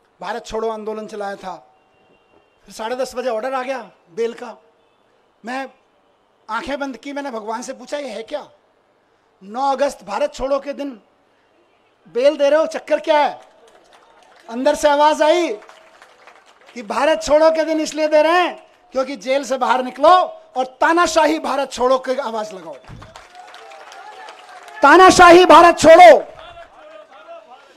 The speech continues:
इस तानाशाही का शिकार हर आम आदमी हो रहा है।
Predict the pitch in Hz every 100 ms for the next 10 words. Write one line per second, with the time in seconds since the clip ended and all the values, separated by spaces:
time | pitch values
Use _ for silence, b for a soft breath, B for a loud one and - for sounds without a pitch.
0 | _ 285 - - 330 370 - 339 339 349
1 | 311 - 330 262 320 339 320 320 311 302
2 | 294 285 294 226